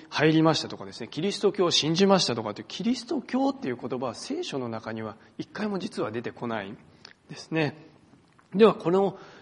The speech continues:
キリスト教ということは誰が言い始めたのかというと、これは二世紀にアンテオケにいたイグナティオスという人物が初めてこのキリスト教というこの言葉を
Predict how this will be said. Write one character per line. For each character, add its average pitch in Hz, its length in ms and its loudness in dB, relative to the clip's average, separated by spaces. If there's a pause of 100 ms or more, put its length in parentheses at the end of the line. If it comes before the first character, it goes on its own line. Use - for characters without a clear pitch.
キ 196 100 -2
リ 190 100 6
ス 175 80 -4
ト 196 140 4
教 185 200 2
と - 80 -8
い 143 40 -2
う - 20 -2
こ 120 80 -4
と 110 80 -4
は 101 80 -4
誰 180 300 -2
が 135 120 2
言 117 100 0
い - 20 -8
始 123 260 -8
め 120 100 -4
た 107 140 -10
の 101 100 -12
か 127 300 2
と 104 220 -10
い 92 120 -10
う 95 60 -12
と、 107 380 -2 (480)
こ 165 80 4
れ 143 60 6
は 123 60 4
二 127 140 0
世 247 240 -2
紀 165 140 -8
に 113 180 -6
ア 151 160 -2
ン 190 140 -6
テ 226 160 -2
オ 175 100 0
ケ 120 160 -4
に 104 160 -6
い 92 40 -16
た 110 340 -4 (340)
イ 131 100 -6
グ 170 140 0
ナ 208 160 -2
テ 220 140 2
ィ 208 100 8
オ 175 60 4
ス 349 220 4
と 117 200 -4
い 104 120 -2
う - 20 -2
人 123 240 -4
物 113 160 -6
が 107 100 -4
初 139 300 -2
め 190 140 0
て 107 340 -8
こ 113 60 -10
の 104 100 -14
キ - 160 -12
リ 147 100 0
ス - 120 -12
ト 147 120 -4
教 233 260 -4
と 226 140 -8
い 107 80 -6
う 101 80 -8
こ 113 140 -14
の 98 100 -14
言 123 260 -6
葉 117 120 0
を 101 160 -6